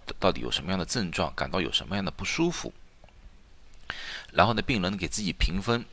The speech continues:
从零分到一百分，啊，零分呢，就说明这个症状是非常严重的，一百分呢，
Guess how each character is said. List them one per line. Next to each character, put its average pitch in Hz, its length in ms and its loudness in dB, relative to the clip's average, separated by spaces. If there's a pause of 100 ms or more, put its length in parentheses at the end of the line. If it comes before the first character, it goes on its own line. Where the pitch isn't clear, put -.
(160)
从 78 240 -4
零 92 160 2
分 117 220 -2
到 113 120 4
一 113 120 -4
百 - 180 4
分， 95 260 -2 (440)
啊， 71 180 -8
零 104 240 2
分 135 180 0
呢， 113 80 4
就 92 140 0
说 98 160 0
明 87 380 -4
这 - 100 0
个 87 80 4
症 90 180 -2
状 85 140 -2
是 - 140 -2
非 - 160 -4
常 80 160 -2
严 - 240 -4
重 220 200 0
的， - 120 -8 (160)
一 101 80 -4
百 - 200 0
分 110 240 -2
呢， 101 140 2